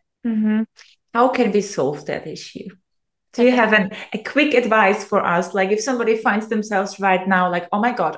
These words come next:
I am that person," guys, which is nothing wrong with. I think we all had to learn it, to listen to those voices in our head and the voices around us. But if you, somebody finds themselves in the situation right now and be like, "Tris,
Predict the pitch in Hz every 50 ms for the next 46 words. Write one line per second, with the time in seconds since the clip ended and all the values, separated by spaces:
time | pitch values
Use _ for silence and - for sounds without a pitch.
0 | - 190 202 196 202 202 202 196 190 190 - - 202 170 160 - - - 160 165
1 | 190 202 202 - - _ _ _ 226 208 190 190 190 185 - - 220 - 247 240
2 | 240 - - _ _ _ - 262 277 277 294 277 285 262 240 233 214 185 170 180
3 | 175 185 185 190 190 208 202 - 240 220 214 233 220 - 214 220 220 214 214 208
4 | 214 196 196 - 208 202 196 202 202 208 208 208 196 180 180 - - - 196 190
5 | 185 208 190 - 208 190 185 190 - - 196 185 180 175 175 175 - - - -
6 | _ _ - 202 196 196 190 190 175 170 175 190 202 - 208 190 185 190 175 175
7 | 170 170 175 180 175 175 196 190 180 175 170 165 - - 175 175 170 175 175 175
8 | 175 175 170 175 180 180 190 185 190 185 190 175 160 165 165 175 190 202 208 202
9 | - 160 165 170 170 175 - - - - - _ _ _ _ _ _ _ _ -
10 | 196 190 190 190 - 247 254 285 277 294 - - - - 247 233 233 233 240 233
11 | 233 226 214 214 - - 214 208 202 - 220 190 180 185 185 196 190 185 185 -
12 | 196 190 - 202 190 185 190 - 196 180 170 160 156 147 151 160 156 147 143 151
13 | 160 160 170 170 175 175 - - 277 240 196 180 - - -